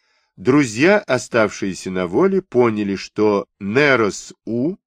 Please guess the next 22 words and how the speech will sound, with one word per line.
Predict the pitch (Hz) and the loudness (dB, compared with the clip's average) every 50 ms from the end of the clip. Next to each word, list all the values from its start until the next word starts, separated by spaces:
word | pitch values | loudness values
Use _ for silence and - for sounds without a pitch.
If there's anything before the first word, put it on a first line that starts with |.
| _ _ _ _ _ _ _ _ _ _ _ _ - | _ _ _ _ _ _ _ _ _ _ _ _ 0
этой | 123 123 - - - 101 95 90 - _ | 2 2 2 0 0 0 0 0 -4 _
аннаграммой | - 113 113 107 107 107 110 101 90 98 107 117 117 101 90 80 78 73 67 | -4 -2 -2 -2 -2 -4 -4 -2 -2 0 0 0 0 0 -2 -6 -10 -12 -12
первой | - _ 98 101 101 92 85 85 80 | -10 _ -2 -2 -2 -2 -4 -6 -8
части | - - 101 98 90 85 - _ 92 82 | -6 -4 -4 -4 -4 -4 -8 _ -16 -14
своей | - - 90 82 80 | -10 -8 -8 -8 -8
фамилии, | 76 - 85 85 87 95 110 127 147 156 156 160 - _ _ _ _ _ _ _ _ | -8 -10 -10 -8 -6 -6 -6 -4 -4 -4 -4 -6 -10 _ _ _ _ _ _ _ _
Николай | - 95 90 - - 95 95 101 101 95 - | -12 -12 -8 -4 -2 0 2 2 0 0 -2
Александрович, | - 101 98 90 82 - - - 98 104 107 110 113 131 135 135 139 - - - - _ | -6 -6 -6 -6 -8 -10 -4 -2 -2 -2 0 -2 -4 -6 -8 -8 -12 -12 -14 -16 -16 _
один | - 98 87 85 95 95 87 | -12 -10 -8 -6 -8 -8 -8
из | - - - 85 87 | -10 -14 -10 -6 -4
организаторов | 104 101 87 98 101 101 95 85 101 104 95 - - 87 90 80 - | -4 -4 -4 -4 -6 -6 -4 -2 0 0 0 -2 -6 -10 -10 -10 -10
тайного | _ 104 98 92 87 85 85 85 85 | _ -6 -4 -4 -4 -6 -8 -8 -10
общества | 82 - - 101 95 - - - 95 87 - _ - - | -10 -8 -6 -6 -6 -6 -8 -14 -18 -18 -18 _ -16 -14
«Земля | 73 - 90 85 82 80 85 80 | -12 -12 -12 -12 -10 -10 -8 -8
и | 78 76 | -8 -10
воля», | 69 80 95 123 135 151 156 160 _ _ _ _ _ _ _ _ _ _ _ | -6 -2 0 0 0 0 -2 -6 _ _ _ _ _ _ _ _ _ _ _
часто | - - 131 139 - - - 101 | -2 -2 -2 -2 -2 -4 -8 -8
подписывал | - - 98 - - _ - 110 107 - - - 87 82 80 76 73 | -6 -6 -6 -6 -8 _ -8 -8 -8 -6 -8 -8 -8 -8 -8 -10 -10
конспиративные | _ - 92 82 - - - 92 87 85 - _ 98 90 85 82 80 78 | _ -10 -10 -10 -12 -12 -10 -8 -8 -8 -8 _ -10 -12 -10 -12 -14 -16
письма | - _ 92 87 - - - - 85 | -14 _ -16 -16 -16 -16 -18 -18 -18
и | |
записки, | 80 76 85 76 - - 107 135 156 - - - 165 160 160 | -14 -12 -14 -14 -12 -10 -10 -10 -10 -10 -12 -12 -12 -12 -12